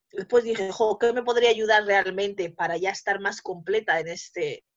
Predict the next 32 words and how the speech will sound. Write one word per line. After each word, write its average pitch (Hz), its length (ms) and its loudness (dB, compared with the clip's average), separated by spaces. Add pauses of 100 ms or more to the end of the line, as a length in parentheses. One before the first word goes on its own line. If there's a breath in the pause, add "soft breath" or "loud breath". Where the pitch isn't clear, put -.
(600 loud breath)
en 196 120 -4
este 202 260 0
sector?". 185 800 -2
Porque 175 260 -8
realmente 190 440 -2
marketing 196 440 -2
es 190 100 -4
lo 180 80 -6
que 190 100 -12
más 175 200 -8
afecta 180 420 -6
en 170 80 -2
el 160 80 -8
sector 170 400 -8
de 170 100 -2
los 160 180 -10
eventos, 165 640 -8
que 170 120 -8
es, - 240 -12
eh, 175 220 -4
la 165 220 -4
máxima, 175 540 -12
es 202 220 -12
la 208 140 -8
mayor 196 320 -4
causa 208 380 -2
por 180 100 -8
lo 165 80 -6
que 170 80 -14
los 165 160 -8
eventos 156 420 -8
fallan. 160 300 -10